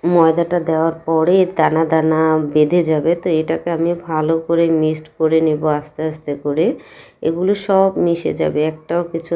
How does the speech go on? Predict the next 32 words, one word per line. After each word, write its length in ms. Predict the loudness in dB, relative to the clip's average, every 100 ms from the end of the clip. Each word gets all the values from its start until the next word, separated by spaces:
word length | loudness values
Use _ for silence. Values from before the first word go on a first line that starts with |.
| -4
থাকবে 440 | -2 -2 0 0
না। 160 | 2 0 -4 -12 -20 -20 _
তো 100 | -2 0
আমি 220 | 2 2 0 0
অল্প 240 | 0 0 2
অল্প 220 | 0 0 -6 -2
করে 200 | 0 2
মিক্সড 320 | 2 2 0 -8 -2
করছি 420 | -2 -2 -4 0 0 0 -2
আর, 260 | 0 2 2 0
আহ, 540 | -2 -8 -4 -4 -4 -4
ময়দা 400 | 0 2 2 0
দিচ্ছি। 500 | 0 -4 -6 -8 -4 -4 -6 _ _ _ _ _ -10
একসাথে 500 | -4 -4 0 -2 0 0
দেই 240 | 2 2
না, 100 | 2 -2
একসাথে 360 | -4 -6 -2 -2
দিলে 280 | 0 0 0
দেখা 280 | -2 -4 -4
যায় 180 | -6 -4
কম 200 | -2 0
বেশি 280 | 0 -2 -2
হতে 300 | -2 -2 -2
পারে। 340 | -2 0 0 0 -2 -10 -20 _
তো 100 | -4
এটা 220 | -2 0 -4
আপনারা 340 | -2 0 2 0
সবাই 400 | -2 -4 0 0 2
আস্তে 340 | -2 -4 -6
আস্তে 280 | -6 -6 -6
মিক্সড 340 | 0 0 0 -4 -2
করবেন। 420 | -2 2 2